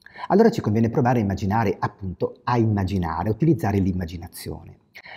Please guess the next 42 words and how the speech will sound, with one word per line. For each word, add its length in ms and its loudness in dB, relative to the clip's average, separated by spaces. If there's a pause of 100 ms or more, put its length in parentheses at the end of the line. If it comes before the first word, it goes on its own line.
(220)
Allora 220 4
con 120 2
l'immaginazione 560 4
mi 80 4
vengono 260 2
in 80 6
mente 400 0
altre 360 -6
cose, 540 0
cioè 180 0
che 100 -6
probabilmente 880 2
nell'America 920 0
puritana, 640 -2
in 80 -8
genere 260 -2
la 100 -4
si 120 -6
chiama 240 -4
così, 400 4
di 80 -12
quella 240 -2
parte 320 -2
del 140 -4
continente 480 -2
americano 420 2
c'erano 320 -6
tante 300 -4
altre 240 -6
cose. 420 0 (380)
Per 100 2
esempio 240 6
c'erano 240 0
anche 180 0
persone 440 2
che 100 -2
volevano 380 2
fare 240 2
delle 140 2
scelte 360 0
differenti, 840 0
magari 340 0